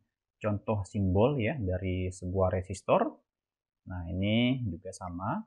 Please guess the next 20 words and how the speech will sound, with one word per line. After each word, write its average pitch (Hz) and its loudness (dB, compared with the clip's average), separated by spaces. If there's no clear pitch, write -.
ya. 214 -10
Simbol 92 -2
sebuah 90 0
resistor, 117 0
kemudian 90 -4
ini 90 -4
adalah 87 -4
simbol 87 -4
sebuah 85 -6
resistor. 131 2
Ya, 98 -2
ini, 98 -2
eh, 90 -10
bentuk 95 -8
asli, 117 -2
ya, 127 -4
dari 92 -2
fixed - -8
resistor. 90 -10
Nah, 107 4